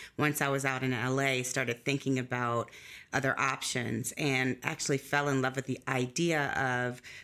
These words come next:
writing for television while out here.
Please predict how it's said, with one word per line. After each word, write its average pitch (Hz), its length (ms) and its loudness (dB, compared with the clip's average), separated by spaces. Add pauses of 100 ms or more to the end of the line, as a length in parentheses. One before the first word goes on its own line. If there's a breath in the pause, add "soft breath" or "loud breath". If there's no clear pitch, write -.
writing 139 460 2
for 135 160 -2
television 131 800 2
while 135 400 0
out 117 160 -2
here. 117 460 0